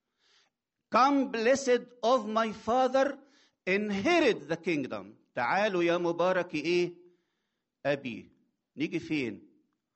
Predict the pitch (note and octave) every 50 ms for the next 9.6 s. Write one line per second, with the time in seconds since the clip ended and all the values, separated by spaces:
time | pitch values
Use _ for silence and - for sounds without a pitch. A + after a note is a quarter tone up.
0 | _ _ _ _ _ _ _ _ _ _ _ _ - B2 F3 G#3+ G3+ - - C#3
1 | A2 G2 G#2 G#2 G2+ F2+ D#2+ - _ _ _ _ _ _ _ _ _ _ _ _
2 | _ _ _ _ _ _ _ _ _ _ _ _ _ _ _ _ _ _ _ _
3 | _ _ _ - - - E3+ E3+ E3 D3+ D#3 D#3 E3+ E3+ F3 E3 - - - D3+
4 | D3+ D3+ - D3+ D3+ C#3+ - C#3 C3+ C#3 C#3+ C#3+ C#3+ C#3+ - - C3+ C3+ C3 C3
5 | C#3 D#3+ F3 D#3+ C#3 A2+ A#2+ - A2+ G#2 G2+ - - G2+ G2 F#2+ A2+ - _ A#2+
6 | A2+ A2 - _ _ _ _ _ _ _ _ _ _ _ _ _ _ _ - D3+
7 | C3+ C#3 C3+ C3+ D#3 G#3 A#3+ A#3+ A#3 A#3 A#3 - F3+ F3+ - - F3+ F3+ E3 D3
8 | - C3+ B2+ B2 A#2+ A#2 - D#3 D#3 E3 E3 - G3+ G#3+ A#3+ B3+ C#4 C#4+ C4+ -
9 | - A3+ G3+ F#3+ F3+ F#3 E3+ D#3 B2 G#2 G2+ -